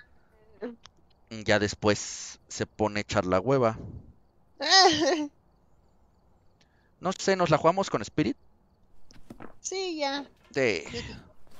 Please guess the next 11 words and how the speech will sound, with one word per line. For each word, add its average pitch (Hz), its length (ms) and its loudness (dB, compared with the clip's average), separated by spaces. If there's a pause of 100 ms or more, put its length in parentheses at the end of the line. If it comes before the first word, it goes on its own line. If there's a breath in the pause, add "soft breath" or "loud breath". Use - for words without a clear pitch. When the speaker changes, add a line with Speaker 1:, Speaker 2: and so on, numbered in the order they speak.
(120)
Speaker 1:
Va. - 200 -2
Speaker 2:
Ya 302 180 2
se 381 100 -2
tardó 233 380 -4
mucho 247 380 -8
en 190 340 -14 (600)
Speaker 1:
En 101 120 -16
hacer 107 200 -4
sus - 200 -14
mamadas. 73 720 -12 (340)
Speaker 2:
<laughs> 247 920 2